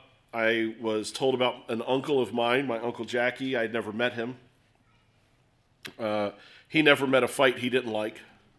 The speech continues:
He, uh, when he, he, he actually died in Turkey. Um, he was in the Air Force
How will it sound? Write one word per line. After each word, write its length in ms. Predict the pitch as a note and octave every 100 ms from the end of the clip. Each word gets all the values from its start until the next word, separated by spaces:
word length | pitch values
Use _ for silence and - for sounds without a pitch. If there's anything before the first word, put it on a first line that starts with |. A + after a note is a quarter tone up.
| _ _ _ _ _ _ _ _ _ _ _
He, 200 | B2 A#2+
uh, 280 | A2+ A2 G#2 - - - _ _ -
when 160 | A#2+
he, 560 | A2+ C3 B2+ B2 A2+ - C3+
he, 320 | A#2 A#2 A#2
he 200 | A2+ A#2+
actually 300 | C3 - B2
died 360 | G#2+ B2+ C3+ B2
in 140 | A2+
Turkey. 580 | - D3+ - B2+ C#3 - - - _ -
Um, 420 | G#2 G2+ G2+ G2 - A2+
he 100 | A#2+
was 140 | A2
in 60 | A2
the 120 | A#2+
Air 140 | B2
Force 560 | - A#2 A2+ A#2 -